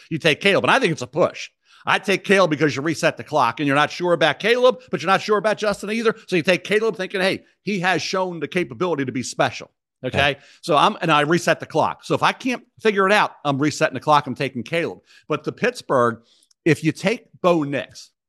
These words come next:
Speaker 1: who has shown the last two years at Oregon, he's got the skill set necessary to be a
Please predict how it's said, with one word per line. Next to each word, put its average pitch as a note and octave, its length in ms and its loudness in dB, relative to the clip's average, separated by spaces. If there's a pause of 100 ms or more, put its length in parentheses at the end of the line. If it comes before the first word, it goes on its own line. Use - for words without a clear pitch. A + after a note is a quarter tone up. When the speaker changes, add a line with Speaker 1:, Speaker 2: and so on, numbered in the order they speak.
(800)
Speaker 1:
who F3+ 120 2
has F#3 120 -2
shown A#3+ 580 -6
the C#3+ 60 -4
last F3+ 260 0
two G3 120 -8
years F3 200 -4
at C#3+ 60 -4
Oregon, F3 380 0 (340)
he's G#3 220 -6
got G#3 240 -2
the G3 80 -6
skill E3 320 -6
set E3 320 0 (240)
necessary D#3 480 -2
to E3+ 60 -4
be G#3 200 -8
a A#3 140 -8